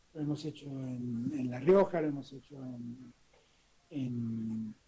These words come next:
Formosa, lo hemos hecho en Santiago, lo hemos hecho en Tucumán, lo hacemos permanentemente en Buenos Aires.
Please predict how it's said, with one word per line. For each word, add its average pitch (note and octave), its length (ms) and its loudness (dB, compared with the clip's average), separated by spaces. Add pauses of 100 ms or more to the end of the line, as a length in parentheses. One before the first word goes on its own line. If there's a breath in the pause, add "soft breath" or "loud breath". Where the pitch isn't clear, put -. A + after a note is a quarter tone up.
Formosa, E3+ 520 6
lo D3 80 2
hemos C#3+ 220 -2
hecho D3 200 -6
en C3+ 100 -8
Santiago, D#3 720 6 (320)
lo D#3 100 -6
hemos D#3 200 -4
hecho D3+ 180 -10
en C#3 80 -6
Tucumán, D#3+ 680 0
lo D3 80 -2
hacemos F3 400 -2
permanentemente D#3 640 -2
en D3 80 -2
Buenos D3 280 -2
Aires. F#3 460 4